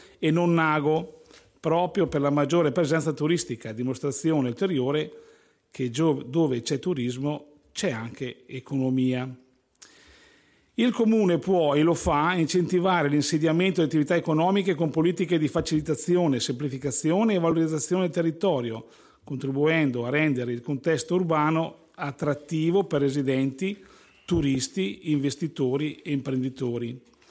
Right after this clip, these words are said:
Le linee programmatiche duemilaventicinque e duemila, duemilatrenta, già presentate pubblicamente e condivise con le categorie economiche locali,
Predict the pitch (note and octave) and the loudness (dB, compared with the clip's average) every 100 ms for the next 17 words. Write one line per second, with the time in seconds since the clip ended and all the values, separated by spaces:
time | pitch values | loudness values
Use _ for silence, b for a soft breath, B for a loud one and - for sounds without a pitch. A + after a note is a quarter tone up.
0 | B B B B - C#3 D3+ A3+ A#3 D#3+ | B B B B -4 0 2 4 4 4
1 | F#3 F3 F3+ F#3 D3+ D3 D#3 D3+ E3+ F3 | 2 4 2 2 0 0 0 2 2 2
2 | E3+ D#3 F#3 G3 D#3 C#3 D#3 D#3+ C3+ D3+ | 2 0 0 0 2 2 2 0 -2 -6
3 | C3+ - - C#3 D3 D#3+ D#3 B2 D#3 D3 | -8 -12 -12 -8 -4 0 0 0 0 2
4 | A#2 - D3 B2+ B2 D#3+ D#3 C3+ C3+ A#2 | 0 -2 -4 -2 0 0 0 -2 -2 -2
5 | D3 D3+ D3+ B2 C3 C#3 C#3 D3+ A2+ C3+ | -2 -2 -4 -4 -4 -2 0 0 0 -4
6 | D#3+ - B B A#2+ - D3+ C3 B2+ E3+ | -8 -10 B B -10 -4 -2 -2 0 2
7 | E3+ B2+ A2 B2+ A2 G#2+ A#2 A2+ A#2 A#2+ | 2 0 -6 -10 -12 -10 -10 -8 -6 0
8 | D3 C3 A#2 - A#2 C3 C#3 C#3+ A#2 A2+ | 0 0 -4 -12 -14 -4 -2 -2 -4 -8
9 | A2 A#2 - C3 A2 C#3+ - | -10 -8 -6 -6 -4 -8 -10